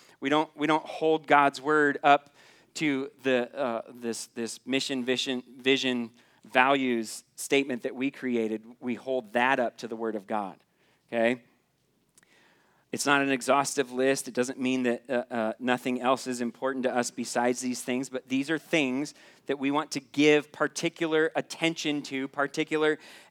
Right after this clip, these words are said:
emphasis to as we grow together in dependence upon Jesus and in confidence in Christ, and as we help each other, uh, fulfill this mission of our church to, to, to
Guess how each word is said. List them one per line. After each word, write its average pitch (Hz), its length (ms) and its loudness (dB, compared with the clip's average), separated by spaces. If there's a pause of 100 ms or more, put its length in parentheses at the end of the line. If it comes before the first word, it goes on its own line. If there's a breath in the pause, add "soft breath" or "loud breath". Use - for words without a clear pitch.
emphasis 151 520 0
to 139 260 -4
as 135 200 0
we 135 120 -2
grow 131 280 2
together 120 680 0 (300 loud breath)
in 120 120 -2
dependence 139 580 -4
upon 147 340 -4
Jesus 131 680 -2 (260 soft breath)
and 120 160 -4
in 117 120 -2
confidence 135 600 0
in 131 140 -4
Christ, 113 560 0 (360 soft breath)
and 123 180 -2
as 123 280 -2
we 127 120 -6
help 127 320 -4
each 131 220 -8
other, 117 480 -2 (500 soft breath)
uh, 117 220 -2
fulfill 143 400 -4
this 143 180 -2
mission 147 320 -4
of 139 140 -2
our 139 100 0
church - 380 -8
to, 127 160 -6
to, - 180 -14 (300)
to 120 280 -8